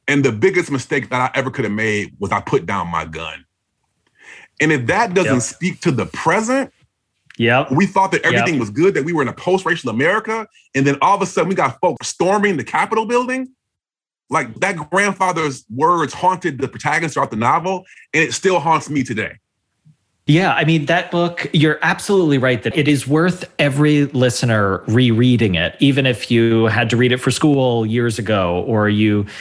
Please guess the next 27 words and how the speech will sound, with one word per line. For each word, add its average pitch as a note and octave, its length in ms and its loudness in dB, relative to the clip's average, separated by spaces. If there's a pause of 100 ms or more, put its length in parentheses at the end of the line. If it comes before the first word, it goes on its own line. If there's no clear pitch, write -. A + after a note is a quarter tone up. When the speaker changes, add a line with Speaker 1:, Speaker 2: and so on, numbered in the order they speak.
(160)
Speaker 2:
you A#2+ 160 2
think D#3 240 -2
maybe C#3 220 2
you B2 280 2
already B2 380 2
have A#2+ 320 0
read G#2+ 140 2
it F2+ 100 -2
because G#2 260 0
you've G#2+ 120 0
heard A2 160 0
that G#2+ 160 0
title A2+ 280 2
a G#2 60 0
million G2 320 0
times. E2 540 -4 (200)
Speaker 1:
Mm. D#2+ 280 -12
Speaker 2:
What - 180 0
you're C3+ 100 0
saying D#3+ 300 2
is A#2+ 160 -2
absolutely C3+ 540 0
true, A#2+ 360 0
and A2 160 -2
my A2 120 0
experience A#2 680 0
of G#2 100 -6